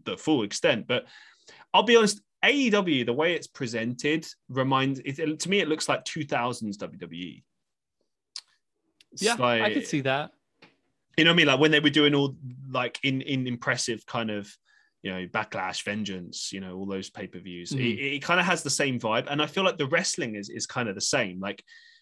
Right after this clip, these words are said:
Speaker 1: um, when I, when, when I see a good A E W pay-per-view, it just makes me think of those really sort of tight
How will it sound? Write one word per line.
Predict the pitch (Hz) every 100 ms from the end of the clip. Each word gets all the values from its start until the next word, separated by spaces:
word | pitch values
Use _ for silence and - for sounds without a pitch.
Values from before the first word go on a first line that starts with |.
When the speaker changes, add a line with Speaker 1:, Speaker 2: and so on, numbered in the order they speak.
| _ _ _ _
Speaker 1:
um, | 127 117 113 110 110 -
when | 131 135
I, | 131 - -
when, | 147 139 131
when | 127 143
I | 139
see | - 175
a | 131 -
good | 147 131 - - -
A | 123
E | 120
W | 117 107 104
pay-per-view, | 107 117 113 98 92 87 87 -
it | 107
just | 113 -
makes | 113 92 -
me |
think | 101 101
of | 101 92
those | 98 95
really | 98 95 92 90
sort | -
of | 101
tight | - - 92 87